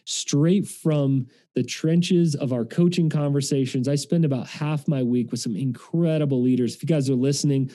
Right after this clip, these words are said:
I love you. I believe in you guys. I pray for you guys regularly. And it isn't just you, it's you and everybody else that's thinking through these.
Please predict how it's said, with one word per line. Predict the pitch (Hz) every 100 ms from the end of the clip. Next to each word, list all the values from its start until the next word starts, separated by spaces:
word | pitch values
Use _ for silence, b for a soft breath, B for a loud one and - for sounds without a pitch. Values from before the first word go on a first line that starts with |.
| B B B
I |
love | 120 127 143 139
you. | 151 147 143
I | 117
believe | 117 113 131 151
in | 147
you | 143
guys. | 135 131 131 123 b b b
I | 107
pray | - - 151
for | 156 156
you | 139
guys | 131 123 117 - b b b
regularly. | 127 127 123 123 113 113 b b -
And | 127 123 120 113 _ -
it | 135
isn't | 135 156 175
just | 151 147 -
you, | 139 185 233 226 _ _ _ _ _ _
it's | 123 -
you | 113 127 175 190 170
and | 117 117
everybody | 143 147 139 135 123 110
else | 98 95 -
that's | 110 -
thinking | 120 113 113
through | - 110 101 - B B B
these. | 107 110 90 -